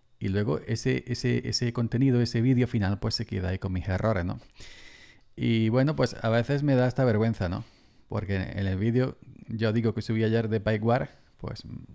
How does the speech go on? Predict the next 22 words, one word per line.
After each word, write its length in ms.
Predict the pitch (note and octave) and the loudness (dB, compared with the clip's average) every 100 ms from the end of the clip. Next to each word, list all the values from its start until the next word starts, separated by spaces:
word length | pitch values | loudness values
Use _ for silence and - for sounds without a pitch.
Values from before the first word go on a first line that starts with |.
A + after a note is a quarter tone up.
| - - | -20 -6
cuando 240 | G2 F#2+ | -4 -2
yo 120 | F#2+ | 0
lo 120 | G2+ A2 | 0 2
revisé 420 | A2+ A#2 A#2 B2+ | 2 2 0 0
me 100 | G#2+ | 0
daba 220 | F2 F#2+ | 0 0
vergüenza, 500 | A#2 F#2+ A2 B2 G#2 | 0 0 -2 -2 -6
pero 180 | G2 F#2 | -6 -4
ya 140 | F#2+ | 0
no 80 | A#2 | 2
lo 60 | A#2 | 2
voy 80 | |
a 80 | G#2 | 0
quitar. 400 | F#2+ G#2 B2+ - - - - - - - - - | -2 -2 -2 -4 -18 -20 -20 -20 -20 -20 -20 -10
Y, 640 | G#2 G2+ G2 G2 A2 - | -6 -4 -4 -6 -8 -8
y 60 | G2 | -4
bueno, 320 | A2 G#2+ G#2+ - - - | -4 -4 -8 -18 -18 -6
pero 180 | A2 | -2
en 40 | G#2 | -2
fin, 260 | C#3+ A#2+ - - - - - - - | -2 -4 -4 -20 -20 -20 -20 -20 -12
que, 360 | - B2+ A#2+ A#2 | 0 2 4 2
mm, 340 | A2+ A2 G2+ | 2 0 -2